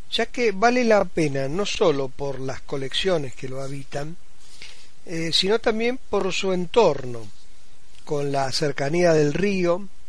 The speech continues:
y una hermosa pasarela que lo acerca al conjunto, eh, arquitectónico, ejemplo de la arquitectura de principios del siglo veinte,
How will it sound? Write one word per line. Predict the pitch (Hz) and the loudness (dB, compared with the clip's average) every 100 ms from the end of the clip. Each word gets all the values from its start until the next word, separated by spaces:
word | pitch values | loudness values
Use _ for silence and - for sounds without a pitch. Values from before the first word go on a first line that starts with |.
| - - - - - - - - - - - | -6 -6 -6 -6 -6 -6 -6 -6 -6 -4 -2
y | 175 | 2
una | 190 180 | 6 6
hermosa | 170 190 180 - 135 | 6 2 2 2 0
pasarela | 151 - 160 156 170 185 | 0 0 2 2 4 4
que | 147 139 | 2 2
lo | 135 | 2
acerca | 131 - 165 143 - 151 165 - - - - - | 2 4 4 4 0 0 -2 -4 -6 -6 -6 -4
al | 143 135 | -4 -4
conjunto, | 147 135 - 160 170 160 175 185 - - | -4 -4 -4 -2 -2 0 0 0 -4 -4
eh, | 147 135 | -2 -2
arquitectónico, | 135 127 135 139 - 139 123 117 - - - - - - - - | -2 -4 -4 -4 -2 -2 -2 -4 -6 -6 -6 -6 -6 -6 -6 -4
ejemplo | 147 - 151 151 147 180 175 - | -4 0 0 0 0 0 0 -4
de | 143 143 | -2 0
la | 139 139 135 | 0 0 0
arquitectura | 135 147 143 151 - 156 170 | -2 -4 -2 -4 -2 0 2
de | 143 139 | 2 0
principios | 139 135 135 - 147 143 147 131 | 0 -2 -4 -4 -4 -4 -2 -2
del | 127 127 123 | -4 -4 -4
siglo | - 135 131 | -4 -4 -4
veinte, | 127 117 107 - 117 | -4 -4 -6 -6 -6